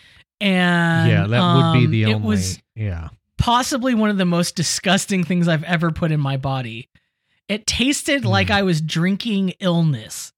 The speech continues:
Speaker 1: Do you know what I mean? Like, like I was,
Speaker 2: Yeah.
Speaker 1: like, a hospital was in my <laughs> mouth. It was really bad.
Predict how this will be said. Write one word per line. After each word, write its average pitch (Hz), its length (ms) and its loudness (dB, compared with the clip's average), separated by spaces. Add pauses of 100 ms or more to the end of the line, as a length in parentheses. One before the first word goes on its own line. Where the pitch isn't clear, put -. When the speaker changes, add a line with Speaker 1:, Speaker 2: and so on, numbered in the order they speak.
(140)
Speaker 1:
Do 196 80 -2
you 196 80 4
know 220 60 4
what 226 100 0
I 220 80 2
mean? 208 200 0
Like, 175 340 -2 (420)
like 175 260 0 (260)
I 135 80 4
was, 175 200 4
Speaker 2:
Yeah. 78 60 -8 (180)
Speaker 1:
like, 190 140 0
a 180 60 2
hospital 180 680 2
was 135 180 -4
in 175 140 0
my 156 160 0
<laughs> 151 120 -2
mouth. 196 420 0
It 254 120 4
was 254 200 -2
really 214 360 0
bad. - 640 -4